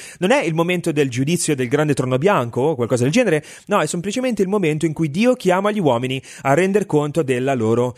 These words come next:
vita. Sarebbe molto parallelo a Romani sette, dal sette al tredici, quando Paolo fu messo faccia a faccia con la realtà della legge di Dio e fu convinto del suo venir meno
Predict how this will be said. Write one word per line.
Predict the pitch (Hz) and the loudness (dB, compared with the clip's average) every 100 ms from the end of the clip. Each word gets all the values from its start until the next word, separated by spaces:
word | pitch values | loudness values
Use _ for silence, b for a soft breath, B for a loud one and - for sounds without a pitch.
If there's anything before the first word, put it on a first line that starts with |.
| B | B
vita. | 143 220 135 110 | 0 2 2 0
Sarebbe | 147 143 | -2 0
molto | 151 175 156 | 0 0 2
parallelo | 165 185 131 135 | 2 2 2 0
a | 139 | 0
Romani | 160 139 135 151 | 0 0 -2 -2
sette, | 135 107 - 113 113 | 0 -2 0 -4 -4
dal | - 147 | -4 -2
sette | - 110 127 | 0 0 2
al | 131 | 2
tredici, | 190 120 135 | 2 0 -2
quando | 139 139 | -2 2
Paolo | 196 202 226 220 | 2 2 2 0
fu | 185 | 0
messo | 180 - 170 | -2 0 -2
faccia | 214 262 254 | 0 0 -2
a | |
faccia | - 127 101 135 120 B B B | 0 -2 0 -2 -4 B B B
con | - | 0
la | 156 | 2
realtà | 151 151 175 214 226 | 4 2 2 2 2
della | 165 | 0
legge | 143 202 226 | 2 2 0
di | 208 | 0
Dio | 143 135 139 B - | 0 0 -2 B -10
e | |
fu | 156 170 | -6 -2
convinto | 170 156 220 240 226 | -2 0 0 2 0
del | 170 151 | 2 0
suo | - 220 233 | 0 2 2
venir | 185 180 190 | 2 0 0
meno | 247 202 131 | 2 2 0